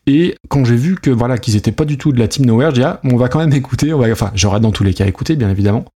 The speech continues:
Dès les quinze premières secondes, il y a pas de doute, dans les années quatre-vingt-dix, hein, le, le mur de guitare, la batterie.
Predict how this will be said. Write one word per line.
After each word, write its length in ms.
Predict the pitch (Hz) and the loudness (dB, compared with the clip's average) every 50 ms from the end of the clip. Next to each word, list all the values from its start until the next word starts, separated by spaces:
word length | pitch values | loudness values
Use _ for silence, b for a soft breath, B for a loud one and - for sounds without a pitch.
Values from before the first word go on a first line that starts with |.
| _ - | _ -4
Dès 220 | 123 113 120 151 | -2 0 0 2
les 100 | 151 156 | 2 0
quinze 220 | 147 - 156 139 | 0 -2 -4 -2
premières 260 | - - 143 139 135 - | -2 0 0 0 0 0
secondes, 360 | - 135 127 131 127 117 107 - | 0 2 2 2 2 0 0 0
il 80 | 110 | 0
y 80 | 127 143 | 0 0
a 40 | 139 | 0
pas 120 | 139 143 | 0 -2
de 40 | 127 123 | -2 -2
doute, 280 | 131 123 - - - | -2 -4 -4 -2 -2
dans 120 | 131 131 131 | -2 0 2
les 140 | 127 113 | 2 2
années 120 | 127 127 117 | 2 2 2
quatre-vingt-dix, 580 | - 120 - - 120 110 107 113 127 - - | 0 -2 -2 0 0 2 2 2 2 0 0
hein, 100 | 120 120 | 0 2
le, 200 | 123 113 104 101 | 2 4 4 4
le 140 | 104 107 110 | 4 2 2
mur 260 | 113 123 135 135 123 | 4 4 4 2 2
de 120 | 117 120 113 | 2 2 2
guitare, 440 | 110 113 107 - 120 117 120 117 120 | 2 0 0 0 0 0 0 0 2
la 100 | 113 110 | 2 2
batterie. 440 | 110 107 101 - - 123 127 143 | 2 0 0 0 0 0 0 0